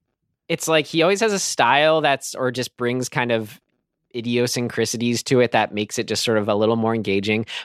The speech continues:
But I just hate that they get this rap of, like, "Oh, they're just torture porn. They're just torture porn. They're just torture porn." Like, no, it is straight up, like, look at it for what the story is. And of course, that context of what you call torture porn would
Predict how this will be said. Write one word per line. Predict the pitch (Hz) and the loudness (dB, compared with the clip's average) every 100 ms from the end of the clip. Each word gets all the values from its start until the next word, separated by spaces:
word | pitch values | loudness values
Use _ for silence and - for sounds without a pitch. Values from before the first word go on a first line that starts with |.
| - | 2
But | 185 | 4
I | 190 | 2
just | 185 226 | 0 -4
hate | - 156 175 202 | -4 -2 0 0
that | 180 | -2
they | 180 | -2
get | 147 156 - | 0 0 0
this | 165 | -2
rap | 147 135 151 | 2 2 0
of, | 131 | -2
like, | 117 | 0
"Oh, | 143 170 | 2 2
they're | 160 | 2
just | 165 - | -2 -2
torture | 180 170 160 | 0 0 -2
porn. | 147 127 | -2 -2
They're | 123 | -2
just | 131 147 | -4 -6
torture | 147 151 165 139 | -2 0 0 -2
porn. | 131 | -2
They're | 117 | -2
just | 113 135 | -2 -6
torture | - 147 165 | -4 -2 -2
porn." | - 110 95 - - | -2 -4 -4 -12 -4
Like, | 135 139 | -2 2
no, | 185 220 | 2 2
it | 160 165 | 2 0
is | 147 156 147 | 0 -2 -4
straight | - - 156 175 | -6 0 0 0
up, | 123 139 - - _ _ _ _ | 0 0 -2 -16 _ _ _ _
like, | 135 139 | -6 -4
look | 143 170 | -2 0
at | 185 | 0
it | 165 | 0
for | - 160 | 0 -2
what | 156 | -2
the | 135 | -4
story | - - 143 135 147 143 127 | -4 -2 2 4 4 2 -2
is. | - 139 120 104 104 - - | 0 2 4 2 -2 -6 -8
And | 127 | -4
of | 123 110 | -4 -4
course, | - 131 131 - | 0 2 2 0
that | - 120 123 - | -2 0 0 -2
context | - - 120 127 - 107 - - | -8 -2 0 0 0 -2 -2 -4
of | 101 | -4
what | 107 - | -2 -4
you | 98 | -4
call | - 104 | 0 0
torture | 104 - 104 107 | 0 -4 -4 -4
porn | 92 107 104 104 101 104 _ _ _ _ | -4 -4 -2 -2 -4 -8 _ _ _ _
would | 117 117 107 101 113 | -6 0 0 0 -2